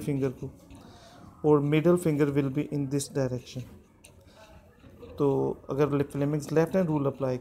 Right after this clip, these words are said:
करते हैं तो हमारा thumb is upward,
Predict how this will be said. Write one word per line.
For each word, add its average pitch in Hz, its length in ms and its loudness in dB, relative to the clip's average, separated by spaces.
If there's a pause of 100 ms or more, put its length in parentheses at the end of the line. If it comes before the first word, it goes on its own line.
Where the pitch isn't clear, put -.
करते 131 260 -6 (140)
हैं 160 300 -2 (320)
तो 156 120 -2
हमारा 147 400 2
thumb 165 240 0 (100)
is 160 560 -2 (420)
upward, 156 520 -2